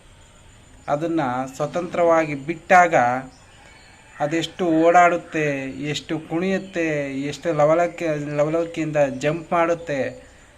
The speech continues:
ಅದು ನೋಡೋದೇ ಒಂದು ಅದ್ಭುತ ಅನ್ನಿಸ್ತದೆ.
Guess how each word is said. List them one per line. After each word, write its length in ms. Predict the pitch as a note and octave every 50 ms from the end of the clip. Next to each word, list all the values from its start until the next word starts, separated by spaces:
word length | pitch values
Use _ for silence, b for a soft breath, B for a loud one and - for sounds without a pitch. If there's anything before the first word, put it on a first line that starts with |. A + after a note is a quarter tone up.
| B B B -
ಅದು 220 | - A#2 A#2 C3
ನೋಡೋದೇ 640 | B2+ B2+ B2+ B2+ C3 C3+ C#3+ D3+ D3+ D#3 E3 E3+ F3
ಒಂದು 380 | F3 E3+ E3 D#3+ D#3 D3+ D3+ C#3
ಅದ್ಭುತ 400 | C3 B2+ B2+ C3 C3 D3 - D3+
ಅನ್ನಿಸ್ತದೆ. 800 | C#3+ C#3+ C#3 C3+ C3+ - - C3+ B2 B2+ B2 B2 - - -